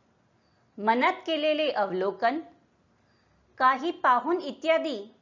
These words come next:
ठरवलेले मत, उद्देश, विचार किंवा बेत होत आहे. व्ह्यूला आपण वाक्यात प्रयोग करून बघूया.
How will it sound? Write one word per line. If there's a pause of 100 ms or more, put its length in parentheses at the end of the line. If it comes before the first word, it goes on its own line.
(120)
ठरवलेले
मत, (880)
उद्देश, (800)
विचार (720)
किंवा
बेत
होत
आहे. (960)
व्ह्यूला
आपण (720)
वाक्यात
प्रयोग (120)
करून
बघूया.